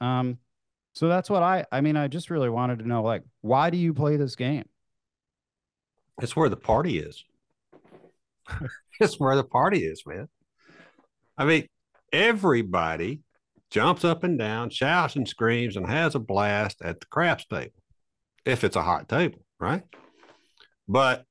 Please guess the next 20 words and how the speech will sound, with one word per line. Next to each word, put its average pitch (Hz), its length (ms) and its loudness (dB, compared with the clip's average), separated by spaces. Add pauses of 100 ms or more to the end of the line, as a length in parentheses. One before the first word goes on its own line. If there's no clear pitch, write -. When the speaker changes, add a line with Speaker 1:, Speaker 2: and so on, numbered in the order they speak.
Speaker 2:
honestly, 117 600 2
I 117 120 2
play 92 300 -2
it 90 100 -8
because, 95 500 -2
I 92 60 -4
mean, 98 160 0
it's, - 420 -2
it's 101 200 -4
the 107 140 -2
only 180 600 4 (400)
casino 143 640 0
game 85 560 -4 (1500)
that 95 640 0 (1600)
the 92 120 0
participant 131 1000 0 (1300)
has 98 260 0
a 95 80 0
direct, 95 880 0 (1500)
uh, 92 720 -2